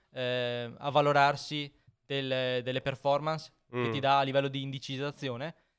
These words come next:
Speaker 1: Quindi la home page la fai con Quick.
Speaker 2: Certo, perché ce l'hai static, eh, quindi anche per il
Speaker 1: Esatto.
Speaker 2: seo è perfetto.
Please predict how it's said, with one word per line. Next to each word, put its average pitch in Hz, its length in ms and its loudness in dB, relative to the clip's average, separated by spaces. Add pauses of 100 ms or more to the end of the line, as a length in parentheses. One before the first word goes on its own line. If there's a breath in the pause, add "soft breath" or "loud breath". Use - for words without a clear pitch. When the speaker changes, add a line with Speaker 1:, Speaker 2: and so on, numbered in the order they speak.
Speaker 1:
Quindi 127 180 -10
la 139 60 0
home 143 100 -2
page 147 260 2
la 131 80 -4
fai 135 240 0
con 170 180 -6
Quick. 170 120 -4
Speaker 2:
Certo, 151 160 10
perché 147 160 0
ce 117 80 2
l'hai 120 100 6
static, - 600 2
eh, 110 400 4
quindi 104 260 0
anche 135 160 6
per 113 100 -2
il 104 60 -2
Speaker 1:
Esatto. - 160 -4
Speaker 2:
seo 104 100 2
è 98 40 2
perfetto. - 480 -6